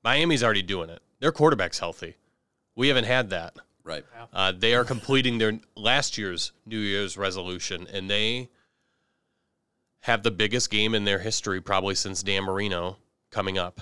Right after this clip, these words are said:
Speaker 1: That wasn't a Super Bowl,
Speaker 2: Right.
Speaker 1: uh, game up against the Bills this upcoming week where Buffalo
Speaker 2: <laughs>
Speaker 1: travels to Miami. Buffalo could win the division, or if they lose and a couple things go the wrong way, they could be out of the playoffs.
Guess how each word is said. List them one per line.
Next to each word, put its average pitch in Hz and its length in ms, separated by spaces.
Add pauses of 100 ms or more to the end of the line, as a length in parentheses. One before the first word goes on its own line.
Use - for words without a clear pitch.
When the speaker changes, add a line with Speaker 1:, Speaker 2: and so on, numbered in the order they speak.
(120)
Speaker 1:
That 98 160
wasn't 98 300
a 90 40
Super 101 300
Bowl, 85 340 (140)
Speaker 2:
Right. 107 200
Speaker 1:
uh, 92 120
game 95 460 (240)
up - 200
against 98 460 (320)
the 98 100
Bills 98 360
this 95 180
upcoming 104 360
week 98 180
where 90 120
Buffalo 104 460
Speaker 2:
<laughs> - 0
Speaker 1:
travels 104 580
to 123 120
Miami. 104 540 (640)
Buffalo 120 360
could 110 160
win 113 260
the 151 100
division, 110 600 (800)
or 160 220
if 143 100
they 123 120
lose 139 460
and 110 100
a 104 40
couple 156 260
things 143 300
go 135 260
the 123 120
wrong 127 260
way, 143 180
they 131 180
could 151 200
be 117 120
out 120 120
of 110 60
the 101 60
playoffs. - 720